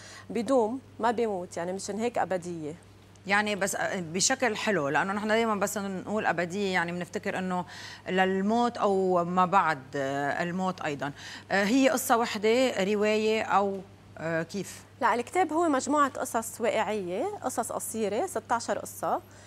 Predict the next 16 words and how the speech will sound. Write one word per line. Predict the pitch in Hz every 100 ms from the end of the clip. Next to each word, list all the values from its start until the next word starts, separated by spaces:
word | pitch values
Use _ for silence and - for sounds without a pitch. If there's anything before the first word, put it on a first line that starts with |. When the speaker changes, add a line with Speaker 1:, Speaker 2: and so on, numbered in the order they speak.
| -
Speaker 1:
هن | 294 330
مرتبطين | 277 254 262 - 294
فيي | 269 294 269 262
بشكل | 226 - 254 233
مباشر | 226 214 240 - 202
أو | 175
غير | 180 190
مباشر. | 185 160 156 143 - 160 233
Speaker 2:
نعم. | 190 147 - -
Speaker 1:
وحدة | 262 - 392 311
من | 294
القصص | 277 - 254 247 254 269
عنوانها | - 233 254 247 226
رقصة | 185 185 - 143
أبدية. | - 151 156 160 160 233 -
Speaker 2:
مهم. | 180 196